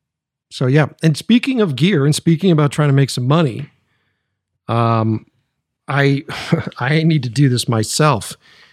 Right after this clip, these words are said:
Uh, how many of you out there are in the same boat? Maybe you bought yourself a new T V. Maybe you're just waiting for your client to pay you. Some of these clients that have net sixty, net,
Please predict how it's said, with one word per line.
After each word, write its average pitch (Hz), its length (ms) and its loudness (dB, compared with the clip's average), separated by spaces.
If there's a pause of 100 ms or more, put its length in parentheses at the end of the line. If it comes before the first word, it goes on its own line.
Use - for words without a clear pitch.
(340)
Uh, 117 420 0
how 160 200 0
many 170 240 2
of 143 100 0
you 143 160 2
out 135 220 -2
there 131 240 0
are 123 180 0
in 139 100 0
the 123 60 -2
same 131 380 0
boat? 135 300 2
Maybe 135 240 2
you 135 80 2
bought 123 260 -2
yourself - 260 0
a 117 40 0
new 110 120 2
T 131 200 -2
V. 147 320 4 (280)
Maybe 175 300 2
you're 180 160 2
just 139 240 -2
waiting 117 680 0 (540)
for 143 140 -2
your 131 120 2
client 139 680 -2 (540)
to 143 100 -4
pay 151 220 2
you. 101 260 -2 (160)
Some 160 200 -2
of 208 40 4
these 196 140 0
clients 135 300 0
that 107 100 -2
have 110 180 -2
net 127 300 0
sixty, 147 540 0 (380)
net, 131 380 0